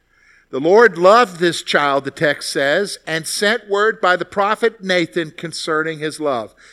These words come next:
This is what amazes me. The text very clearly says that God loved this child, Solomon, and sent word to David,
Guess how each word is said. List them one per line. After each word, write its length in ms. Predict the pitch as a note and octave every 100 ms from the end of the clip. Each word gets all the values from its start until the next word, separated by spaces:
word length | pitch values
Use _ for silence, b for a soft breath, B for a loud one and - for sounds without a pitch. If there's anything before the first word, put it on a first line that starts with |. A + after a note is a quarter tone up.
| b
This 180 | A3+ C4+
is 120 | G3+
what 180 | G#3 G3+
amazes 500 | F#3 F3+ F3 C#3+ C3
me. 140 | C3+
The 100 | C3
text 340 | - G3+ G#3 -
very 200 | F#3 G3+
clearly 380 | G3 F#3+ F3 E3
says 320 | E3+ D#3 D3+ B B
that 240 | E3+ E3 -
God 540 | G3 A3+ B3 B3 F#3
loved 560 | G3 A#3 B3 A#3+ E3+ F#3
this 320 | A3+ A3 -
child, 800 | - A3 G#3 F#3 D3 A2+ - _ _ _ _ _
Solomon, 580 | - B3 G#3+ G3 B2 G2+ _ _ _ _ _ _ _ _ _ _ _ _ _ _ _ _ _ _ -
and 180 | F3 E3+
sent 440 | - A#3+ C#4 C#4
word 380 | A3+ A3+ A#3 A3+
to 100 | G3+
David, 680 | G#3 G3+ G3 E3+ C3+ B2+